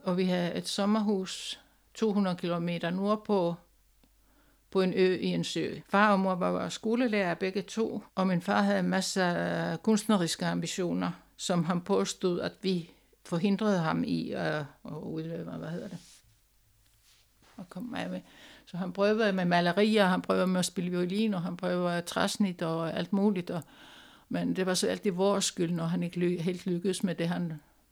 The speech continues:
ville gøre. Og han var meget streng på mange måder. Han var også lidt, øh, psykisk ustabil, så det har ikke været helt nemt. Og min mor havde det også meget svært, men hun turde ikke at smide ham ud.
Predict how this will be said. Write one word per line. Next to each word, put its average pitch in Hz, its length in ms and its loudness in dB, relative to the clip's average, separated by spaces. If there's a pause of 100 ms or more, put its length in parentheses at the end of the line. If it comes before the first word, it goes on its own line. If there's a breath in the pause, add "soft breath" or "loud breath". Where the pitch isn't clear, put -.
(100)
ville 151 240 -6
gøre. 165 360 -2 (1700)
Og 180 380 0
han 175 180 0
var 175 300 2
meget 185 220 0
streng 190 300 -2
på 185 80 -4
mange 180 260 -2
måder. 214 280 2
Han 196 160 0
var 170 100 0
også 175 260 -4
lidt, - 280 -8 (280)
øh, - 280 -10
psykisk - 800 -6
ustabil, 233 680 0 (160)
så 175 460 0
det 175 120 -2
har 175 100 0
ikke 214 200 -2
været 208 140 4
helt 170 220 -2
nemt. - 720 -2 (120)
Og 180 140 2
min 175 180 2
mor 185 180 2
havde 170 220 2
det 160 100 -2
også 156 180 -4
meget 160 180 -2
svært, 170 280 -4
men 180 240 2
hun 175 180 2
turde 170 320 -4
ikke 170 260 -4
at 156 140 -6 (160)
smide 180 280 -8
ham 175 220 -4
ud. 185 140 -6